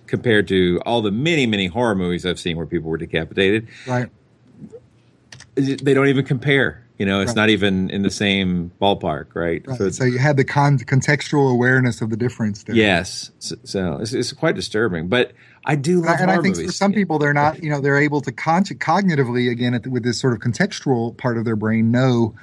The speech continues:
Speaker 2: that this is not really gonna happen.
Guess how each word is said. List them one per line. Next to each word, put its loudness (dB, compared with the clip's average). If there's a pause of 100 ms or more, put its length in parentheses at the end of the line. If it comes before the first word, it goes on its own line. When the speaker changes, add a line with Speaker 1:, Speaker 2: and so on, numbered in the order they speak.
(240)
Speaker 2:
that -4
this 0
is -2
not 0
really -4
gonna -2
happen. 0